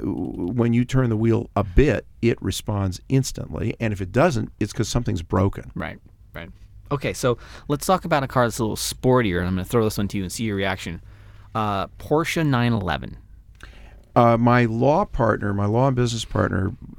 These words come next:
Speaker 1: got his first Porsche nine eleven in nineteen eighty-one or two or three,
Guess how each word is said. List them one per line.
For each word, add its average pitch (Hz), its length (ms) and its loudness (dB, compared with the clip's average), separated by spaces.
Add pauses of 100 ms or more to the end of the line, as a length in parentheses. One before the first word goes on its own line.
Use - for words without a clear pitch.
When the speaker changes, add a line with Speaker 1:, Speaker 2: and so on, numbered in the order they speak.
(160)
Speaker 1:
got 107 200 2
his 101 140 2
first - 400 0
Porsche 113 420 -2
nine 104 280 0
eleven 101 720 0 (100)
in 95 800 0
nineteen 107 920 -2 (420)
eighty-one 92 1300 -2
or 87 100 -2 (100)
two 113 280 -4
or 92 60 0
three, 95 440 -2